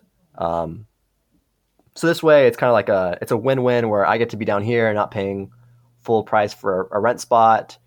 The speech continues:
He, they get to have, you know, a assured amount of, like, income that can help with paying the full, like, rent for the house,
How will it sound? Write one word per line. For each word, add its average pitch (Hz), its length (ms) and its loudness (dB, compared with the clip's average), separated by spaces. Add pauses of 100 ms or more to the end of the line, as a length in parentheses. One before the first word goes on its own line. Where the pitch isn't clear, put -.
(340)
He, - 100 -8
they 117 180 2
get 113 140 -2
to 110 60 -4
have, 101 600 0
you 107 100 -10
know, 90 300 -8 (200)
a 92 200 -4 (600)
assured 107 400 -4
amount 98 220 -2
of, 87 120 -6
like, 85 220 -10
income 98 720 -6 (380)
that 98 120 -6
can 95 80 -8
help 101 180 -6
with - 220 -10
paying 98 260 -6
the 92 80 -12
full, 90 260 -6
like, 87 200 -10 (140)
rent 95 200 -6
for - 80 -16
the 76 60 -6
house, 107 680 0